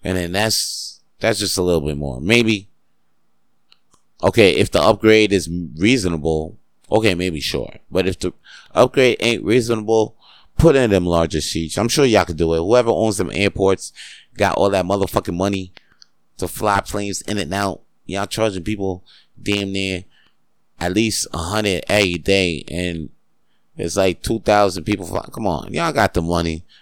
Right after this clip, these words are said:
to put in larger seats. Why are we still talking about paying extra seat in twenty twenty-three? Ain't there a smarter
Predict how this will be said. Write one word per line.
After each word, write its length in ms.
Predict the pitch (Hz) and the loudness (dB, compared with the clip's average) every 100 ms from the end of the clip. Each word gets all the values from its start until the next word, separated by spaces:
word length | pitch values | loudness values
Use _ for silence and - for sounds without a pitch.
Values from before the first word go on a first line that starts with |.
| _ | _
to 100 | - | -6
put 220 | - 104 | 0 0
in 100 | 90 | 0
larger 320 | 90 95 82 80 | 0 0 0 -2
seats. 400 | - 98 101 143 | -2 -4 -4 -4
Why 140 | 185 | -4
are 60 | 302 | -2
we 140 | 131 | -2
still 220 | - 117 | 0 0
talking 300 | - 107 92 | 4 4 4
about 340 | 92 90 78 - - - - | 2 2 0 -6 -20 -16 0
paying 320 | 107 101 92 | 4 4 2
extra 260 | 101 - 80 | -2 -4 -4
seat 360 | - 101 90 - - - | -2 -2 -4 -14 -20 -14
in 120 | 90 | -8
twenty 300 | 87 113 104 | 0 2 2
twenty-three? 580 | 90 107 101 85 113 110 | 2 0 -2 -2 -2 0
Ain't 260 | - 170 - | 2 0 4
there 220 | 202 - | 2 4
a 80 | 123 | 2
smarter 680 | - 117 127 135 135 131 | 2 4 8 10 10 8